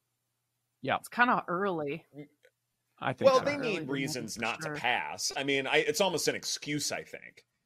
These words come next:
Speaker 3: Like, what is it? Ravens, uh, Lamar Jackson under two hundred eighteen and a half passing yards. I love the under in that one.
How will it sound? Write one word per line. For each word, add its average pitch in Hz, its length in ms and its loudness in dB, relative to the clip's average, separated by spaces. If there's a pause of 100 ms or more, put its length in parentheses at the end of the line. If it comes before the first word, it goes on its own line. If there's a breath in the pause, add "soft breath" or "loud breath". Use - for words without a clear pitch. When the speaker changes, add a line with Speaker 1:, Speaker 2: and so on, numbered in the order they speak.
(200)
Speaker 3:
Like, 135 160 6
what 147 160 10
is 120 140 4
it? 117 120 -4
Ravens, 135 680 2
uh, 113 640 6
Lamar 147 260 4
Jackson 156 420 4
under 143 240 -2
two 139 200 -4
hundred 131 180 0
eighteen 131 300 -4
and 120 100 -4
a 110 40 -2
half 117 200 -2
passing 113 400 0
yards. 143 320 -2 (220 soft breath)
I 190 120 10
love 127 340 8
the 101 140 -2
under 95 280 -6
in 80 80 -16
that 92 240 -6
one. 67 180 -20